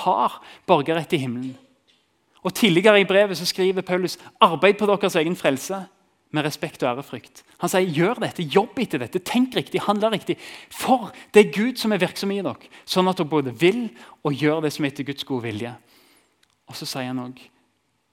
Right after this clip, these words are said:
«Og jeg er trygg på at han som begynte sin gode gjerning i dere skal fullføre den helt til Jesu Kristi dag.» Dette er viktige vers for den teksten vi har vært igjennom. Og det første verset i brevet, han kaller filipperne for hellige.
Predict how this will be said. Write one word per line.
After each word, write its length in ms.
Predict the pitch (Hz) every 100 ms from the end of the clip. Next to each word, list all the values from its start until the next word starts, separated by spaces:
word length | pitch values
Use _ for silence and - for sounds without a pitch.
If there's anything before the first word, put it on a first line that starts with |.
| _ _
«Og 80 | 120
jeg 80 | 135
er 100 | 135
trygg 160 | 143 -
på 80 | 123
at 140 | -
han 160 | 151 170
som 220 | - 139
begynte 320 | 123 139 139 131
sin 180 | 127
gode 240 | 127 123 123
gjerning 380 | 113 107 123 123
i 80 |
dere 180 | 113 -
skal 160 | - -
fullføre 540 | - 113 - 117 117
den 100 | 117 - -
helt 260 | - 135 -
til 140 | 123
Jesu 180 | 113 - -
Kristi 260 | 110 -
dag.» 220 | 110 - _ - _
Dette 240 | 143 - 147
er 80 |
viktige 380 | 127 - 135 127
vers 260 | 120 - -
for 160 | 117
den 140 | 113 -
teksten 260 | 110 -
vi 60 | 120
har 80 | 104
vært 160 | -
igjennom. 300 | 110 113 110 - _ _ _ _ _ _ _ _ -
Og 80 |
det 80 | 120
første 320 | - 139 - 123
verset 300 | 117 - 123
i 60 |
brevet, 360 | 113 110 120 113 - _ _ _ _ _ _ _ -
han 100 | 117
kaller 240 | - 127 117
filipperne 520 | 120 113 - 113 107
for 120 | 113
hellige. 420 | - 107 101 131